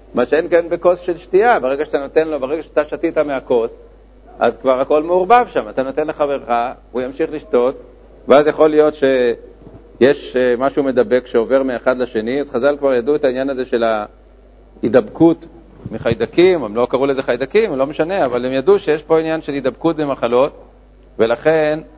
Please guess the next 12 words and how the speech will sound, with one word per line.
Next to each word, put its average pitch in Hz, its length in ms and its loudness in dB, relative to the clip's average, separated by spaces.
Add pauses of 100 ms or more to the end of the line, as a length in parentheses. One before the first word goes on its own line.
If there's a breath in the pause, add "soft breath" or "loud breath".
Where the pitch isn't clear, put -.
(480)
אף - 80 -8
פעם 160 280 4
לא, 156 360 2 (260)
אה, 117 500 -2 (240)
לשתות 123 380 0
ולתת 135 360 -6
לחברך 127 420 -4
להמשיך 131 500 -2
לשתות, 151 480 2 (1200)
אה, 104 180 -2
מפני 123 300 -4
הסכנה. 123 680 -4